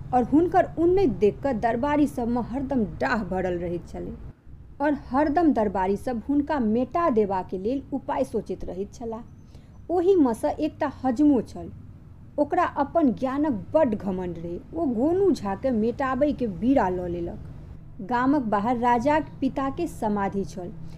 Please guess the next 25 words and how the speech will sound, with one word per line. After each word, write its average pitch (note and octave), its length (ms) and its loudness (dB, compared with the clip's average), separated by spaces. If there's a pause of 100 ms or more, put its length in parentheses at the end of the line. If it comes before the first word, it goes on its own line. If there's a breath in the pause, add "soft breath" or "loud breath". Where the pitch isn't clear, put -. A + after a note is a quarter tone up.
(180 loud breath)
राजा C#4 300 4
प्रतिदिन D#4+ 600 2
अपन B3 320 -2
पिताक A#3+ 380 -2
समाधि A3 520 0
पर G#3+ 180 0
फूल E4 460 0
चढ़ाबै F#3 420 -2
लए F3+ 120 -4
जाइत G#3 280 -4
छलाह। G#3+ 280 -6 (520 loud breath)
पिता F4 300 2
पर E4 180 2
हुनकर D4+ 320 4 (120)
अटूट F#4+ 460 4
श्रद्धा F3+ 460 -4
छलनि। F3 380 -8 (480 loud breath)
हजमा D4+ 340 4
जकर A#3+ 360 0
फायदा A3 460 -2
उठाबऽ G3 520 -4
चाहैत G#3 420 -4
छल B3+ 200 -4
और A#3 140 -2
ओकरा D4 320 0